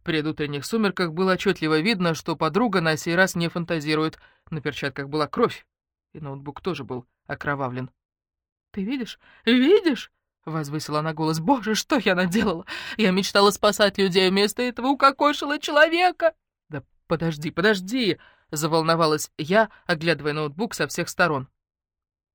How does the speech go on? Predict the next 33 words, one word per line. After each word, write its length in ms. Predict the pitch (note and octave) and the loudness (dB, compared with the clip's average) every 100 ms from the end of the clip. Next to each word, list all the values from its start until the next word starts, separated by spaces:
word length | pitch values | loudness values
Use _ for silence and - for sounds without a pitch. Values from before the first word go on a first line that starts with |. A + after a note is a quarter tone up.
| _ - | _ -4
«Кровь 240 | F3 F3+ | -2 0
на 100 | F#3+ | 2
нем 180 | G#3 G3 | 2 2
есть, 420 | B3+ A3+ - - | 2 0 -2 -12
и 80 | C#3 | -8
тут 220 | E3+ - | -8 -4
я 160 | D#3+ D3+ | -2 -2
спорить, 320 | - E3 - | 0 0 0
конечно, 320 | E3+ E3+ E3+ | -2 -2 -2
не 120 | E3 | -2
буду, 300 | E3+ A#3+ D#3+ | -2 -2 -2
но 180 | D3 C#3 _ _ _ _ _ _ _ _ | -4 -8 _ _ _ _ _ _ _ _
ты 80 | - | -10
его 200 | D3+ C#3 | -8 -6
сама 300 | C#3 E3+ E3+ | -2 0 2
запачкала. 560 | G3+ A#3 B3 - C#3+ C3+ | 2 2 0 0 -10 -6
Видишь, 340 | D#3 A3+ G#3+ - | 0 0 0 -2
везде 240 | E3 G#3 | 0 2
отпечатки 480 | A#3+ G#3+ B3 B3+ C4 | 0 0 0 0 -4
твоих 320 | - G3+ B3 | 0 0 0
пальцев, 640 | - F#3+ A3+ A3 E3 _ _ - | 2 2 2 -4 -4 _ _ -10
а 200 | B2 A2+ | -8 -8
просто 340 | F3 E3+ - | -6 -6 -6
крови 300 | - F3+ C3 | -6 -4 -4
нет, 280 | B2 D#3 F#3+ - | -8 -8 -10 -6
видишь?» 460 | E3 C4 A3 - _ _ _ _ _ _ _ _ - | -4 -4 -6 -10 _ _ _ _ _ _ _ _ 0
«Не 140 | D#4+ | 4
вижу. 300 | D4+ C4 C4 _ _ _ _ _ _ _ | 4 4 -2 _ _ _ _ _ _ _
Но 160 | A#3 C4 | 0 0
ты 280 | - B3+ C#4+ | 2 0 0
все 140 | - | 2
равно 260 | F#4 F4 A3 | 2 2 0
продолжай. 600 | - G#3+ A#3+ A#3 D#3+ | 0 0 2 0 -2